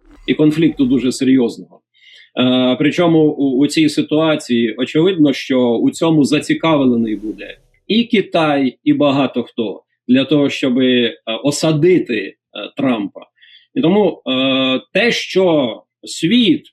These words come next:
поволі вповзає, е, в конфлікт, це вже зрозуміло і очевидно. Природа,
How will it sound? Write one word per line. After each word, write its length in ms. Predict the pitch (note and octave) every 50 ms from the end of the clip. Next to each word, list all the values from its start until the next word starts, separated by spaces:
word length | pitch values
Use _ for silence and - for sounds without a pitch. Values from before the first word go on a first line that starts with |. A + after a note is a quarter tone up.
| _ _
поволі 500 | C#3+ D3+ D#3+ F3+ G#3 A#3 G#3 F#3 F3 D#3+
вповзає, 1080 | D3 B2+ - - F3+ F3 D3+ C3 A#2+ A2+ C3 F#3 F#3+ F#3+ F3 D#3 C#3+ C3 A2+ G#2+ G2+
е, 100 | G2+ - - _ - A2 A2 - G#2+ - - -
в 160 | G#2 - _
конфлікт, 600 | D3+ D3+ D3+ D3+ - F3+ B3 D#4 D#4 - - - _ _ _ _ _ _ _ _ _
це 180 | - - F3+ G3
вже 320 | F3+ D#3 F#3+ F3+ D#3+ C#3
зрозуміло 840 | A#2+ - - C#3+ E3+ D#3+ D3+ E3+ F#3 F#3 G3+ G#3 G3 F3 D#3+ D#3 D#3
і 20 | D#3+
очевидно. 480 | D#3 - E3+ E3+ E3 C3 B2+ C#3 B2+
Природа, 920 | - - F3 F#3 G3+ A#3 A#3+ C4+ C4 A#3+ G3 D3+ B2+ C#3 B2 A2 G2+ -